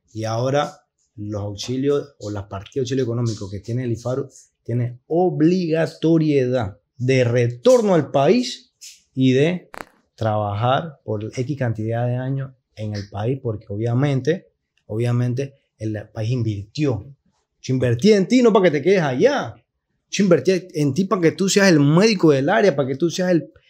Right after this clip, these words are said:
el ingeniero, para que tú seas el, el, el docente. Yo, yo invertí en ti para que, para que, para que seas esto. Y entonces esto lo logramos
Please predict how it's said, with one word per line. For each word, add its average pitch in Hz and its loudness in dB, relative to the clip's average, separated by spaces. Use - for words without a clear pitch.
el 143 6
ingeniero, 147 2
para 131 -6
que 139 -2
tú 165 2
seas 190 2
el, 139 0
el, 139 -2
el 139 0
docente. 156 2
Yo, 147 0
yo 147 0
invertí 175 2
en 180 -2
ti 185 -6
para 151 0
que, 127 -4
para 123 -6
que, 117 -12
para 135 -2
que 123 -4
seas 180 2
esto. 165 -2
Y 135 -2
entonces 151 -6
esto 165 -2
lo 147 2
logramos 143 -2